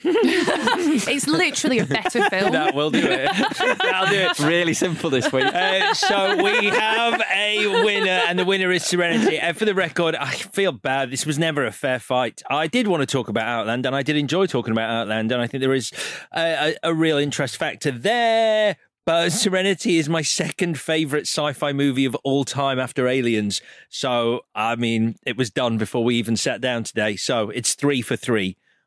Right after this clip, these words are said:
Speaker 2: on Serenity. Congratulations to Serenity. That's our winner. Right then, Chris, let's look ahead to next week. You gave us a very enticing clue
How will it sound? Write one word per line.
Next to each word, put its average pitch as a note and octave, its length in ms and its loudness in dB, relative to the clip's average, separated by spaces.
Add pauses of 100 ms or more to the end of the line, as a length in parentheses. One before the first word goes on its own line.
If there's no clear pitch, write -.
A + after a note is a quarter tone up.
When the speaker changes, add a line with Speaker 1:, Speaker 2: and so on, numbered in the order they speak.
(180)
Speaker 2:
on A2+ 180 0
Serenity. G#2 680 0 (380)
Congratulations - 1120 -4 (320)
to - 100 -8
Serenity. C#3 680 -4 (560)
That's D#4 200 0
our A3+ 100 2
winner. D4+ 320 2 (240)
Right A#3 240 0
then, D3+ 260 -2 (100)
Chris, - 400 0
let's F3+ 200 0
look A3 100 2
ahead F3+ 220 0
to F3 180 2
next E3+ 420 -2
week. F3+ 160 2
You C#3+ 120 2
gave D#3+ 140 2
us C#3 60 2
a C3+ 60 2
very C3 480 2
enticing A#2+ 540 0
clue B2+ 440 2